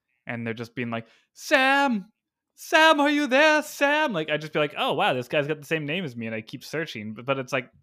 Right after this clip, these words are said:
it just seems weirder to me than being like, "Sam Jones! Sam Jones, are you there, Sam Jones? Sam Jones, age fifty-one." From one ninety-seventh Street down in Greenwood Crescent.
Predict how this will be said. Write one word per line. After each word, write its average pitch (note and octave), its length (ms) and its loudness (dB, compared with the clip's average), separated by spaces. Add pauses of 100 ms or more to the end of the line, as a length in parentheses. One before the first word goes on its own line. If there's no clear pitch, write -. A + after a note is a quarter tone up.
(140)
it D3+ 60 -16
just D3 160 -10
seems F3 180 -2
weirder C#3 320 -2
to C#3 80 -4
me C3 80 -4
than B2 180 -2
being B2+ 140 -4
like, B2+ 160 -6 (400)
"Sam D4 600 -4
Jones! D#4 1040 0 (140)
Sam D#4 400 0
Jones, D4+ 360 2
are D4+ 120 4
you D4+ 160 -2
there, E4+ 260 0
Sam C#4+ 380 4
Jones? C4 800 0 (480)
Sam C4 320 -2
Jones, B3 360 6
age B3 300 -2
fifty-one." C4 1160 -4 (320)
From A#3 560 -4 (100)
one C4 460 -4
ninety-seventh B3+ 840 -4
Street - 640 -10 (100)
down B3 260 0
in A#3 260 -4
Greenwood A#3+ 520 -6
Crescent. C4+ 540 -4